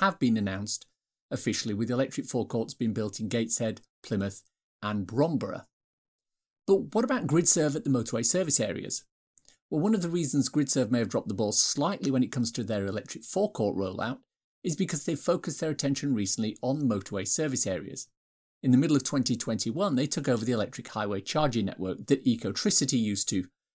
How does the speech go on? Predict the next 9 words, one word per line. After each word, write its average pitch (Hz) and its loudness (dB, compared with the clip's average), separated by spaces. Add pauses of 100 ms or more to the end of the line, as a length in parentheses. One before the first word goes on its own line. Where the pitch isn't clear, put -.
(360)
quote, - -2 (100)
"run," 78 -2
unquote. 95 -6 (560)
With 135 2
an 135 6
aggressive 170 2
timeline, 117 0
they 123 0
replaced 123 0